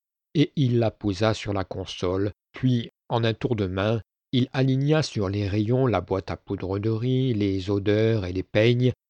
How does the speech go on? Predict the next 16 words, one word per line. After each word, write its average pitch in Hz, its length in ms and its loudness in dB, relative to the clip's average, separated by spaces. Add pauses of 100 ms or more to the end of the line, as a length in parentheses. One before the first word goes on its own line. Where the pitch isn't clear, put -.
(140)
et 120 140 4
revenu 127 480 6
dans 101 160 -2
son 95 240 -6
cabinet 98 500 -2
de 92 80 -4
travail, 95 600 0 (260)
il 131 180 4
écouta. - 560 0 (760)
Elle 117 180 2
faisait 151 580 2
le 107 140 4
moins 123 320 6
de 110 120 4
bruit 107 320 0
possible, 98 760 -2